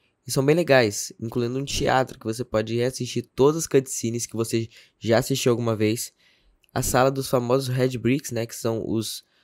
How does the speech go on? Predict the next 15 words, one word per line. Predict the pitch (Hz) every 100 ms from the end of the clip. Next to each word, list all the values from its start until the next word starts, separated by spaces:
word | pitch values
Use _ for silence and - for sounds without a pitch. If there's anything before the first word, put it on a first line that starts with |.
| _ _ _ - -
as | 113 -
trapaças | 139 135 - 113 127 131
do | 120
jogo, | 113 123 131
em | 113
que | 120
você | 117
pode | 123 107 110 101 _ _ _
multiplicador | 117 120 - 127 120 120
de | 131
moedas, | 131 123 120 117 110 113 113
um |
monte | 117 139 -
de |
coisa, | - 123 123 117 120 113